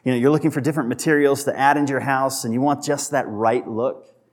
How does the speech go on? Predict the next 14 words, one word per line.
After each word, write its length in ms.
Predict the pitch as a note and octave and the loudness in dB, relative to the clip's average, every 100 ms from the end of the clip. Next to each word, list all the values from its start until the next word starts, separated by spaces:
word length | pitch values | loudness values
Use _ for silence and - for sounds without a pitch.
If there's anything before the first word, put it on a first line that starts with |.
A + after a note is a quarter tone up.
| _ _ _ _ | _ _ _ _
Well, 140 | C3 C3 | -2 0
when 180 | D#3 | 0
you're 180 | D#3+ D#3+ | 2 2
looking 260 | E3+ A3 G#3+ | 0 0 0
at 60 | |
a 60 | D3+ | -2
cornerstone, 560 | - F3+ F3+ F3 C#3+ C#3+ | 0 0 0 -2 -2 -2
that's 140 | D3 | -4
kind 200 | - G3 | -4 -2
of 40 | |
what 140 | F#3 F3+ | -2 -2
you're 100 | D3 | -2
looking 260 | D#3 C#3+ | 0 -2
for. 340 | - G#2 G2 | -6 -8 -10